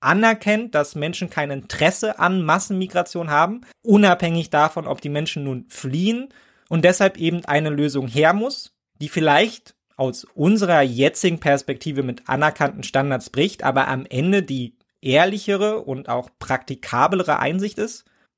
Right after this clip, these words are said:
wenn man das Feld eben nicht den Dauerschreiern von rechts außen überlassen will? Und wie so oft ist die Antwort, „Na ja.“ Und die ist sogar noch sehr zurückhaltend formuliert, denn das Modell fußt auf sehr vielen angenommenen Selbstverständlichkeiten,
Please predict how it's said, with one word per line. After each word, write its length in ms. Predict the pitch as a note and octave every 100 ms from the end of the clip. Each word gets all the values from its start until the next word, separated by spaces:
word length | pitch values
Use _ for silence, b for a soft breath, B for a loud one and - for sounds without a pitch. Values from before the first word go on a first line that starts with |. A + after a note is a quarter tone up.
| _
wenn 220 | B2+ E3+
man 200 | F3+ F#3
das 220 | F#3 F3+
Feld 260 | - D#3+ F#3
eben 240 | D#3 D#3+
nicht 260 | D3+ F#3 -
den 200 | C#3+ C#3+
Dauerschreiern 680 | C3+ D#3+ F3 - D3+ D#3+ E3
von 140 | D3+
rechts 300 | C3+ D#3 -
außen 320 | A#2+ C#3+ E3
überlassen 420 | C#3+ C3 C#3+ F#3+
will? 240 | G3 A#3 B3+ _ _ _ _ _ _ _ _ _
Und 160 | - G3
wie 60 |
so 120 | A3 A3
oft 180 | B3 A#3
ist 120 | G#3+
die 120 | F#3+
Antwort, 380 | F3 F3+ F#3 F3+
„Na 160 | E3+ F3+
ja.“ 280 | F3+ C3+ - _ _ _
Und 240 | - F3 F3+
die 100 | G#3+
ist 120 | G3+
sogar 260 | F#3 F3+
noch 240 | F3 E3+ -
sehr 240 | - D#3+
zurückhaltend 580 | - F3+ A3 G3+ F3 F3
formuliert, 580 | F#3+ E3+ F3+ A3+ C4 -
denn 200 | F3+ G3+
das 200 | G#3 -
Modell 380 | F#3+ D3+ D3 D#3+
fußt 560 | - - G3 - -
auf 240 | C#3+ D#3 D#3+
sehr 400 | - D3 E3 G#3+
vielen 560 | - E3 F3 F3+ F3+ - _
angenommenen 760 | F3 A#3 A#3 G3 F#3 F3+ F3+
Selbstverständlichkeiten, 1300 | D#3+ D#3+ - D#3+ - F#3 C4+ F3 - E3 F3 G#3+ B3